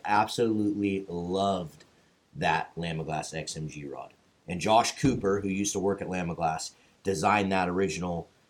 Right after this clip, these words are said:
nine ten X M G, and the, the thing, just the action of it and the, the balance of it, and Jo-, he was able to mimic it almost to a T in this X rod.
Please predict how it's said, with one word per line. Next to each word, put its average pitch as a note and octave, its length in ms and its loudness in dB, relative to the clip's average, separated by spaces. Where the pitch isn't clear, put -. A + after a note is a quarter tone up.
nine F2+ 360 2
ten E2+ 480 -4
X F2 240 -8
M E2+ 160 -4
G, F2 340 -4
and F2+ 180 -4
the, F#2 180 -4
the G2+ 100 -6
thing, D3 320 4
just C3+ 220 0
the - 140 -4
action A#2+ 380 2
of C#3 140 2
it C#3+ 100 2
and A2 160 -2
the, F2+ 100 -2
the G#2+ 80 0
balance G2 580 -2
of C#3 160 6
it, D#3+ 160 8
and G#2 140 -4
Jo-, G#2+ 140 -2
he C3 180 -2
was C3+ 120 4
able A#2 200 4
to G2+ 80 0
mimic G#2 360 0
it G2+ 40 0
almost F2+ 320 -6
to F#2 100 -6
a E2 60 -4
T F#2+ 260 -4
in E2+ 80 -4
this E2 160 -6
X E2+ 260 -10
rod. E2 240 -4